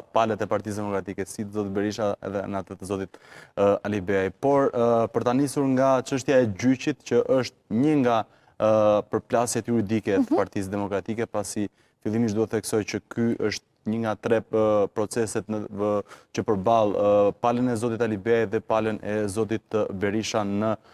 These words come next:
Speaker 1: shkallën e apelit. E, bëhet fjalë për një kërkesë që ka bërë zoti Ali Beaj përmes avokatëve të tij, e,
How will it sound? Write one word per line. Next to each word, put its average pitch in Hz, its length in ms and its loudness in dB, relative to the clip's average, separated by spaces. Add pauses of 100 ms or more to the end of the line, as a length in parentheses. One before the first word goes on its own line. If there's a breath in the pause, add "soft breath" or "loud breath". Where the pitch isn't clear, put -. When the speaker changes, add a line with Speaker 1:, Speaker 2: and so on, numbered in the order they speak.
(180 soft breath)
Speaker 1:
shkallën 123 540 0
e - 140 2
apelit. 95 540 0 (420 soft breath)
E, 104 60 -2 (180)
bëhet 139 300 4
fjalë 143 400 2
për 123 200 2
një 131 420 2
kërkesë - 500 0
që 110 80 -2
ka 113 120 2
bërë 110 260 2
zoti 101 300 -2
Ali 104 180 -2
Beaj 104 380 0
përmes 110 380 -4
avokatëve 101 560 -2
të 98 140 -4
tij, 113 260 -2
e, 107 800 2